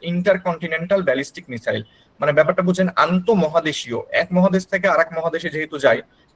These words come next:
তার মানে নিশ্চিতভাবেই সেটা অনেক বেশি দূরত্ব অতিক্রম করতে পারে। Normally ধরেন এটা প্রায় সাড়ে পাঁচ হাজার কিলোমিটার ক্রস করতে পারে। আর উপরে যেটা ছিল মাঝারি পাল্লার, এটা মাঝারি পাল্লা তো পাঁচশো কিলোমিটার থেকে প্রায় সাড়ে পাঁচ হাজার কিলোমিটার পর্যন্ত ক্রস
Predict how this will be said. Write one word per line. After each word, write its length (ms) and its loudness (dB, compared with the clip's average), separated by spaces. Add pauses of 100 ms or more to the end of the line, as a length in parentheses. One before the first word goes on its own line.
(120)
তার 120 4
মানে 180 4
নিশ্চিতভাবেই 640 0
সেটা 220 2
অনেক 360 2
বেশি 160 -2
দূরত্ব 300 -4
অতিক্রম 300 -6
করতে 220 -10
পারে। 160 -4
Normally 380 0
ধরেন 260 4
এটা 360 2 (240)
প্রায় 160 2
সাড়ে 360 0
পাঁচ 200 -2
হাজার 220 -2
কিলোমিটার 420 -6
ক্রস 180 0
করতে 300 -14
পারে। 200 -8 (360)
আর 120 2
উপরে 220 2
যেটা 160 2
ছিল 200 -2
মাঝারি 300 2
পাল্লার, 320 2
এটা 480 0 (220)
মাঝারি 280 2
পাল্লা 220 2
তো 180 0
পাঁচশো 360 -4
কিলোমিটার 420 -2 (120)
থেকে 200 -4
প্রায় 300 2
সাড়ে 240 -4
পাঁচ 140 0
হাজার 160 -4
কিলোমিটার 360 -4
পর্যন্ত 280 -12
ক্রস 200 -4